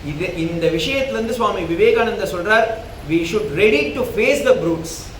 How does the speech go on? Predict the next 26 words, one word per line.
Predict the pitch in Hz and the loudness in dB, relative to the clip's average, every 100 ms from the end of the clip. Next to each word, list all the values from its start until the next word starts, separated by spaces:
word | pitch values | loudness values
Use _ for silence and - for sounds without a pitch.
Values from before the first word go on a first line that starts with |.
| - - - - 156 | -16 -16 -16 -8 0
யாருன்னா, | 185 226 233 | 0 2 0
நிறைய | 160 170 262 | 0 0 2
குழந்தைங்க | 277 220 220 254 | 4 4 4 2
இன்னைக்கு | 240 196 180 160 | 0 -2 -4 0
பாருங்க, | 196 - 175 185 | 2 2 0 -2
பத்தாவது | - - 233 233 220 202 | -2 0 4 4 4 0
ரிசல்ட், | 226 233 - | 0 0 0
பன்னெண்டாவது | 190 220 233 226 190 185 | -2 0 2 2 2 0
ரிசல்ட் | 240 226 | 0 0
வந்துன்னா | 214 214 226 | 0 0 2
மறுநாள் | 190 233 254 | 2 4 4
போய் | 233 233 | 4 2
நியூஸ் | 220 226 | 2 0
பேப்பர்ல | 226 220 214 190 | -2 -2 0 2
பாருங்க, | 196 202 233 247 - - | 2 2 2 2 0 -4
தூக்குல | 202 202 185 180 | -2 2 2 0
மாட்டிக்கிட்டான். | 170 165 165 143 143 143 151 | -4 -4 -6 -6 -6 -6 0
ஏன்? | 208 233 226 - - - - | 2 4 2 -4 -10 -12 -6
They | 175 | -2
don't | 175 175 220 - 220 | 0 4 6 6 6
have | 220 220 220 | 4 4 2
the | 214 - | -2 2
guts | 262 - - - | 2 2 -4 -4
to | |
face | 269 220 214 214 | -4 2 4 4
the | 202 | 2